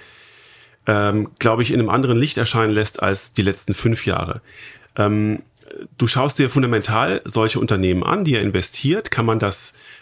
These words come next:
äh, Phänomen, dass diese Stagnation im, im Umsatz und im Gewinnbereich im, im Aktienmarkt bei den größten Unternehmen auftritt, vielleicht dadurch umgehen, dass man eben kleinere Unternehmen investiert, die diesem Phänomen nicht unterworfen sind?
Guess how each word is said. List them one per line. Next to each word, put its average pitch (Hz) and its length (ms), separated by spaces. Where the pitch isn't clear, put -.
äh, 98 280
Phänomen, 117 720
dass 101 240
diese 104 240
Stagnation 127 920
im, 95 360
im 92 260
Umsatz 135 520
und 101 60
im 101 100
Gewinnbereich 98 840
im, 101 340
im - 180
Aktienmarkt 95 760
bei 90 80
den 92 120
größten 110 340
Unternehmen 95 360
auftritt, - 840
vielleicht 95 320
dadurch 98 300
umgehen, 104 400
dass 98 160
man 101 80
eben 98 200
kleinere 110 360
Unternehmen 123 460
investiert, 120 680
die 101 120
diesem 101 260
Phänomen 92 640
nicht 117 260
unterworfen 131 500
sind? 160 340